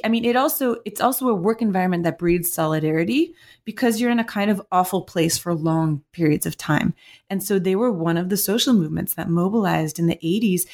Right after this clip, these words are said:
and they were incredibly successful in pressuring government to give a response. Um, the President Cardoso, of, uh, sort of a, from a centrist party,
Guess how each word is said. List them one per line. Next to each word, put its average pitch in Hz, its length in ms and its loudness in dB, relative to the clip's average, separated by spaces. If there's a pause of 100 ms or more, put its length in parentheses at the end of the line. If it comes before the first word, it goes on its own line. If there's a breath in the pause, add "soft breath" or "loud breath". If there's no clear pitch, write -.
(280 loud breath)
and 196 180 -2
they 190 200 2
were 202 160 -4
incredibly 196 640 0
successful 208 720 -4
in 196 120 0
pressuring 208 520 -2
government 165 500 -2 (420 soft breath)
to 190 400 0 (300 soft breath)
give 165 160 -2
a 175 80 0
response. 233 720 -2 (240 soft breath)
Um, 175 480 0
the 175 500 0 (180)
President 208 360 0
Cardoso, 180 800 0
of, 170 300 -2
uh, 160 200 0
sort 170 220 -2
of 151 60 -2
a, 160 120 2 (100)
from 165 160 -2
a 160 40 0
centrist 180 640 0
party, 196 440 0